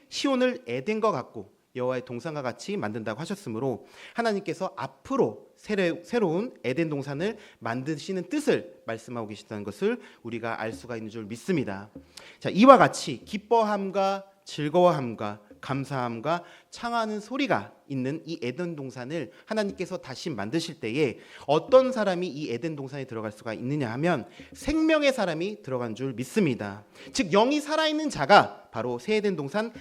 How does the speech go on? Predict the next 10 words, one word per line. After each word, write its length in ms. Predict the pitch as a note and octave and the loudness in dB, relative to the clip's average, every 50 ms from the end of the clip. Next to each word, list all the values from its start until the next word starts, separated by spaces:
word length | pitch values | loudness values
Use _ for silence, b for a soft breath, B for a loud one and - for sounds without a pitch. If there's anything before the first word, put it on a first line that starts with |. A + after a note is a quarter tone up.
| B B B | B B B
하나님의 440 | - A#3 A#3 A3+ A3 G#3+ G#3 G3 C#3 | -4 -4 -2 -2 0 0 0 0 0
느-, 180 | C3 C3+ C#3 - - _ | -2 -4 -4 -8 -18 _
나라에 580 | - B2 B2 C3 D3+ C#3+ D3 F3 G#3 - - - | -4 -2 0 2 2 2 2 0 -2 -4 -12 -14
들어간다는 420 | - C#3 C3 B2+ C3 A#2+ B2+ B2 A#2 | -8 -6 -6 -4 -4 -6 -6 -8 -8
사실을 480 | - C#3 A2+ - - C3+ F3 G#3 A3 G#3 B B B B | -10 -12 -12 -10 -8 -6 -6 -6 -6 -8 B B B B
깨우침 460 | - A#3 B3 A3+ - - G#3 F#3 D#3 | -8 -6 -6 -6 -8 -6 -8 -6 -6
받아야 220 | C#3 B2+ C3 B2 | -6 -6 -6 -6
할 100 | A#2+ A2+ | -8 -8
줄 280 | - - E3 F#3+ G3 F#3+ - _ - | -8 -6 -4 -4 -4 -6 -10 _ -10
믿습니다. 680 | A2+ A2+ - - E3+ D3+ B2 G2+ G#2+ G2 G2 G2 G2 | -10 -10 -4 -2 -2 0 0 -2 -4 -8 -8 -10 -14